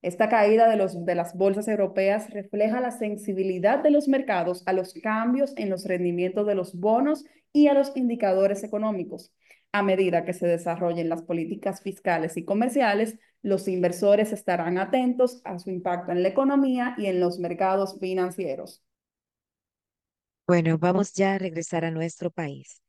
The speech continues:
Speaker 2: y vamos a hablar de una noticia que me gustó mucho, y es que el director general de la Fundación de Microfinanzas de B B V A, el señor Javier Flores Moreno,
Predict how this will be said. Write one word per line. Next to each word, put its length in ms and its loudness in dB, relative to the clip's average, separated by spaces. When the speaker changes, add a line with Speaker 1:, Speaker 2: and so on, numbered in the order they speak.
Speaker 2:
y 140 -4
vamos 400 -4
a 60 -4
hablar 500 -2
de 200 0
una 600 -2
noticia 560 -4
que 140 -2
me 140 -4
gustó 360 -4
mucho, 380 -6
y 140 -2
es 200 -4
que 380 0
el 160 0
director 400 2
general 440 0
de 100 0
la 100 -2
Fundación 600 -2
de 80 -2
Microfinanzas 840 -4
de 120 -4
B 220 -2
B 160 0
V 340 -2
A, 140 -4
el 120 -6
señor 600 -4
Javier 480 -2
Flores 400 -6
Moreno, 440 -6